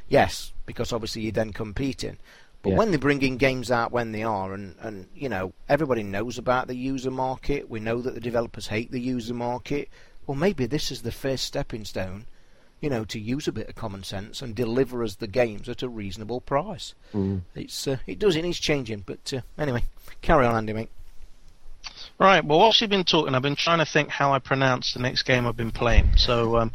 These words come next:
Speaker 1: That don't sound
Speaker 3: I'm
Speaker 1: good.
Speaker 3: <laughs> I'm gonna give it my best shot, and I reckon it's Il Milo, I think. I posted it up
Speaker 1: Ah.
Speaker 3: on the front page of the blog on Monday,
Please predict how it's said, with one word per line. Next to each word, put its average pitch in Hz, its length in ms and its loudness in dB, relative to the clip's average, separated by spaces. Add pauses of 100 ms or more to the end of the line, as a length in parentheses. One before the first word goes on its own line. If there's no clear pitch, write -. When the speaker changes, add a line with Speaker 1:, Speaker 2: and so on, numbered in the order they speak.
Speaker 1:
That 143 140 -2
don't 120 220 -2
sound - 200 6
Speaker 3:
I'm 110 120 -2
Speaker 1:
good. 131 220 4 (120)
Speaker 3:
<laughs> 226 680 6 (360)
I'm 180 120 8
gonna 226 140 8
give 220 200 6
it 220 80 6
my 185 100 4
best 180 280 6
shot, 135 420 0
and 143 120 2
I 143 120 4
reckon 151 560 0 (100)
it's - 540 2 (440)
Il 170 460 4
Milo, 139 680 2 (180)
I 113 140 -6
think. 156 440 -2
I 151 80 2
posted 214 360 4
it 190 60 4
up 175 160 4
Speaker 1:
Ah. - 200 -2
Speaker 3:
on 165 220 4
the 147 80 2
front 156 360 2
page 139 440 -2
of 131 120 -6
the 127 80 -10
blog 135 240 2
on 127 120 2
Monday, 131 460 2